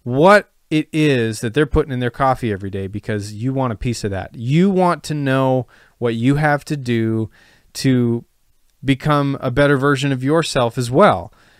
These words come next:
And so, for starters, when we are improving ourselves, other people see this. You know, they're gonna notice that something has been done to enhance your life.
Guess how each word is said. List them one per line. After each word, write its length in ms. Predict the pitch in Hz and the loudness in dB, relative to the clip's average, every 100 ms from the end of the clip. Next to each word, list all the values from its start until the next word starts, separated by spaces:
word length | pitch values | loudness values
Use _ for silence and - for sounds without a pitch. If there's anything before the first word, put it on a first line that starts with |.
| _ - | _ -6
And 440 | 139 135 131 127 | 0 2 2 0
so, 540 | - - 139 131 123 - _ _ _ _ _ _ _ - | -2 4 6 6 2 -4 _ _ _ _ _ _ _ -8
for 180 | 170 160 | -2 -2
starters, 840 | - 190 196 175 107 95 - - | 0 6 6 6 2 -4 -10 -14
when 240 | 120 123 127 | -4 -2 2
we 140 | 151 | 2
are 140 | 170 | 4
improving 480 | 143 123 160 151 139 | 2 2 0 0 0
ourselves, 800 | 123 - 139 127 113 104 101 - _ _ _ | -2 -2 0 2 2 0 -6 -16 _ _ _
other 220 | 139 147 147 | -2 0 0
people 320 | 151 139 113 | -4 -4 -8
see 340 | - 139 135 | -6 -4 -4
this. 420 | 101 - - - - _ _ _ | -4 -8 -14 -18 -20 _ _ _
You 80 | 120 | -6
know, 120 | 117 | -4
they're 140 | 113 143 | -2 0
gonna 220 | 143 127 | 0 0
notice 840 | 127 135 147 156 131 110 - - | -2 2 4 4 4 -2 -4 -6
that 380 | 127 120 110 - | -2 0 -2 -8
something 640 | - - 156 156 - 151 131 | -12 -2 0 0 -2 -2 0
has 240 | 135 117 | -2 -4
been 320 | 123 117 107 | -4 -4 -4
done 500 | 127 123 113 104 104 _ _ _ _ _ | -2 -2 -2 -4 -8 _ _ _ _ _
to 360 | - 135 120 - | -2 0 0 -4
enhance 760 | 127 123 110 - 147 147 - 123 | -6 -6 -6 -4 -4 -4 -6 -4
your 260 | 131 139 | 0 0
life. 420 | 120 101 95 - | 0 -4 -8 -14